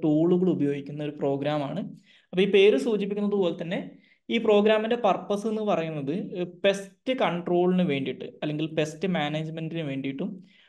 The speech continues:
അതുവഴി, ഏഹ്, പെസ്റ്റുകൾ എഫിഷ്യന്റ് ആയിട്ട് മാനേജ് ചെയ്യാനും അതുവഴി ഈ പെസ്റ്റിസൈഡിന്റെ ഉപയോഗം കുറക്കാനൊക്കെ കർഷകരെ സഹായിക്കുന്നതിന് വേണ്ടിയിട്ട് അല്ലെങ്കിൽ പെസ്റ്റിസൈഡുകളുടെ മുകളിലുള്ള കർഷകരുടെ ഡിപ്പെൻഡൻസ് കുറക്കുന്നതിനൊക്കെ വേണ്ടി സഹായിക്കുന്നതിന് വേണ്ടിയിട്ടുള്ള ഒരു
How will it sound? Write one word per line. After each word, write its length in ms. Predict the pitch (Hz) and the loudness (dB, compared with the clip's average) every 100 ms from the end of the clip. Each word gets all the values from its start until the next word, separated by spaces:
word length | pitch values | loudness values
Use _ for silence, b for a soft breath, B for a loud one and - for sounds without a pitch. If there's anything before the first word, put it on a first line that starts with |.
| B | B
അതുവഴി, 440 | - 202 233 156 123 - - | 0 2 4 4 2 -6 -8
ഏഹ്, 100 | 160 | -4
പെസ്റ്റുകൾ 340 | 170 165 180 190 | -4 -4 -2 0
എഫിഷ്യന്റ് 400 | 180 180 180 180 | 0 -2 0 0
ആയിട്ട് 160 | 165 180 | 0 -4
മാനേജ് 420 | 165 151 156 160 | -6 -6 -6 -6
ചെയ്യാനും 460 | 156 143 143 208 185 | -8 -8 -8 -8 -6
അതുവഴി 520 | 160 180 175 180 185 - B B B - | -4 -2 0 -2 -4 -10 B B B -6
ഈ 80 | 208 208 | -4 2
പെസ്റ്റിസൈഡിന്റെ 600 | 208 208 240 233 220 226 | 2 2 0 2 2 0
ഉപയോഗം 600 | 202 156 180 185 185 196 | -2 0 0 0 -2 -4
കുറക്കാനൊക്കെ 760 | 190 156 151 - 165 160 156 156 151 | -4 -4 -4 -4 -2 -2 -2 -4 -2
കർഷകരെ 420 | 139 - 156 165 | -2 0 2 2
സഹായിക്കുന്നതിന് 960 | 165 147 - 170 175 180 185 180 180 | 2 0 0 2 4 4 2 0 0
വേണ്ടിയിട്ട് 260 | 139 127 127 | -2 -6 -6
അല്ലെങ്കിൽ 220 | 143 151 156 | -6 -6 -4
പെസ്റ്റിസൈഡുകളുടെ 640 | 151 156 156 160 160 165 165 | -6 -8 -6 -6 -4 -4 -4
മുകളിലുള്ള 440 | 151 156 151 160 | -4 -2 -2 -2
കർഷകരുടെ 480 | 160 147 143 151 165 | -4 -4 -6 -4 -4
ഡിപ്പെൻഡൻസ് 540 | 143 135 160 160 165 | -4 -4 -4 -4 -2
കുറക്കുന്നതിനൊക്കെ 640 | 170 139 147 143 147 151 147 | 0 -2 -2 -6 -4 -4 -4
വേണ്ടി 160 | 139 | -4
സഹായിക്കുന്നതിന് 720 | - 143 139 143 143 160 160 | -4 -2 0 0 0 0 0
വേണ്ടിയിട്ടുള്ള 580 | 151 135 139 233 233 - B B B B - | 0 -4 -4 -2 -2 -4 B B B B 4
ഒരു 120 | 185 | 4